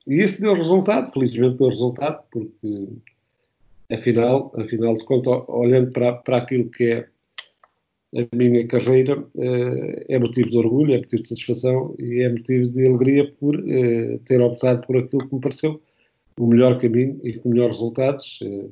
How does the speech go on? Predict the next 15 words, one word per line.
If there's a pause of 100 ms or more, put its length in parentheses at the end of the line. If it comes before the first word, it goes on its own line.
portanto,
a,
a
performance
que
fui
atingindo
foi, (540)
foi
sempre,
até
que
me
levou, (400)
eh,